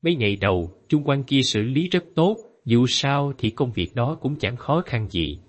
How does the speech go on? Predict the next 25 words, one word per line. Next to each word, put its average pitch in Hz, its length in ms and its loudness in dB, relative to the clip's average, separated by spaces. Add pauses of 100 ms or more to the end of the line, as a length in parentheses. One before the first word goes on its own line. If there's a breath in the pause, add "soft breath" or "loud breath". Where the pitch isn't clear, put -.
(100)
chỉ 156 200 2
cần 107 200 -2
ông 120 220 -2
ta 120 180 -2
ngồi 104 220 0
yên 120 340 -2
trên 123 200 0
ngai 120 260 0
vàng 80 260 -4 (140)
mà 98 120 -2
không 170 260 -4
cần 87 220 -2
suy 127 260 2
nghĩ 95 340 -2
hay 120 140 -2
nói 135 200 -2
năng 120 220 -4
gì. 80 260 -2 (680)
Thậm 120 240 0
chí 190 160 0
thỉnh 131 240 -2
thoảng 117 480 -2
còn 104 200 -2
có 170 160 -2
thể 113 160 2